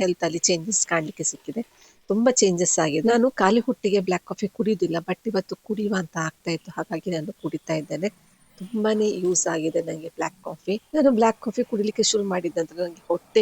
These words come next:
ಎಲ್ಲ, ಅಂದ್ರೆ ಹೊಟ್ಟೆ ನಂಗೆ ಸ್ವಲ್ಪ ಉಬ್ಬಿದಂಗೆ ಆಗ್ತಾ ಇತ್ತು, ಗ್ಯಾಸ್ ಇದ್ದಂಗೆ.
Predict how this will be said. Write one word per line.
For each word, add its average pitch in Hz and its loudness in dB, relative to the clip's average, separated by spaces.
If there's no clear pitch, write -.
ಎಲ್ಲ, 165 0
ಅಂದ್ರೆ 196 2
ಹೊಟ್ಟೆ 185 0
ನಂಗೆ 175 0
ಸ್ವಲ್ಪ 175 -2
ಉಬ್ಬಿದಂಗೆ 185 -2
ಆಗ್ತಾ - -6
ಇತ್ತು, 165 -4
ಗ್ಯಾಸ್ 165 -2
ಇದ್ದಂಗೆ. 170 -8